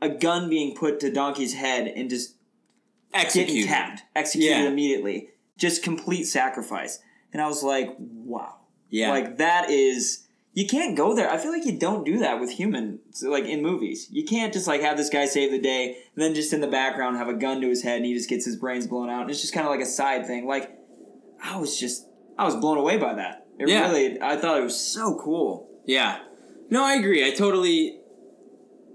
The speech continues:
Speaker 2: I, I really enjoyed that. Like, that was a sick scene. That was, that was awesome. I love the way that dude self-sacrificed.
Speaker 1: Yeah.
Speaker 2: Um, and I really enjoyed a lot of the ending. Um, <sighs> I don't know.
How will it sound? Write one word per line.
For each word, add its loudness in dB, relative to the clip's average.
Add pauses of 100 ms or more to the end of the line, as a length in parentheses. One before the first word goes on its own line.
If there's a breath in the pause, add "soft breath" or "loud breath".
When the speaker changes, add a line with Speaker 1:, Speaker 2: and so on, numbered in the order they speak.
(420)
Speaker 2:
I, 4
I 2
really 4
enjoyed 2
that. 0
Like, 2
that 4
was 4
a 2
sick 2
scene. -2
That 2
was, 0
that 2
was 0
awesome. -6
I -6
love -2
the -6
way -6
that -8
dude -8
self-sacrificed. -10
Speaker 1:
Yeah. 2
Speaker 2:
Um, 0 (220)
and 0
I 2
really 2
enjoyed 2 (280)
a 0
lot 4
of 0
the 2
ending. -4 (340 loud breath)
Um, 0 (280)
<sighs> -20
I -10
don't 0
know. -2